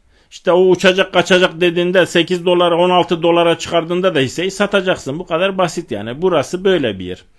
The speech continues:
Evet, izlediğiniz için sağ olun, var olun.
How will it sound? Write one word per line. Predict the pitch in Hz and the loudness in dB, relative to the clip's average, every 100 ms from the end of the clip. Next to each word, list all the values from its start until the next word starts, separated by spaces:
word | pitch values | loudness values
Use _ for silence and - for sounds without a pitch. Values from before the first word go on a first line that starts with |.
| _ _ - - - | _ _ -20 -18 -10
Evet, | - 160 113 156 | -4 -2 -2 -2
izlediğiniz | - 147 117 113 110 | -4 -4 -4 -8 -10
için | 156 | -14
sağ | 156 147 139 | -8 -4 -4
olun, | 127 143 | -4 -6
var | 143 123 | -6 -6
olun. | 92 90 | -8 -12